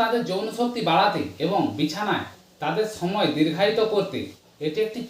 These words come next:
চমৎকার মেডিসিন। অনেক দিন থেকে এটি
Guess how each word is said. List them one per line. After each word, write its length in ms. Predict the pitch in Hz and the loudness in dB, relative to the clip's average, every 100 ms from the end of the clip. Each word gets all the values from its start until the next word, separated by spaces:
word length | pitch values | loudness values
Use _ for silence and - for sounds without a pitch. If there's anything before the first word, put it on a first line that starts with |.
| 196 | -4
চমৎকার 500 | 190 220 220 226 226 - - - _ 127 | -4 -4 -2 2 2 0 -12 -20 _ -2
মেডিসিন। 460 | 170 185 - 139 - - - | 0 0 -2 -6 -8 -12 -4
অনেক 180 | 165 214 - | -2 -2 -4
দিন 120 | 226 214 202 | -4 -4 -4
থেকে 220 | 190 190 151 - - - 143 | -2 -2 -2 -8 -20 -10 -8
এটি 160 | 202 | -6